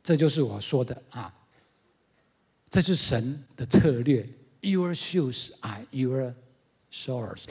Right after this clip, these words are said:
你的鞋子就是你的兵器，所以千万不要跟我说你没有兵器啊，你还是可以得胜。再举一个例子，请问基甸跟米甸人打仗的时候，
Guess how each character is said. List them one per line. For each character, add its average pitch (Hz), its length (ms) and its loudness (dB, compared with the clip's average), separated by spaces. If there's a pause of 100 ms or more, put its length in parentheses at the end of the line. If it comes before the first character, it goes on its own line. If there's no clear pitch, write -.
(160)
你 151 240 6
的 151 200 4
鞋 160 340 4
子 165 100 0
就 147 100 2
是 156 180 0
你 120 60 0
的 117 80 0
兵 143 240 4
器， 139 240 0 (360)
所 262 120 6
以 233 160 8
千 277 200 6
万 269 120 6
不 247 60 6
要 254 100 8
跟 240 140 2
我 226 60 4
说 240 160 4
你 226 120 4
没 226 120 6
有 233 100 6
兵 240 180 4
器 202 400 4
啊， 143 240 0
你 156 140 4
还 220 80 4
是 269 140 0
可 208 100 0
以 185 60 2
得 151 180 2
胜。 160 240 2
再 214 120 6
举 151 140 -4
一 143 60 0
个 147 100 2
例 180 160 2
子， 135 160 -4 (840)
请 214 240 6
问 254 240 6 (120)
基 294 220 4
甸 285 180 6
跟 247 140 6
米 170 140 6
甸 233 180 4
人 180 120 0
打 147 220 -2
仗 190 220 2
的 156 80 4
时 160 140 0
候， 156 120 2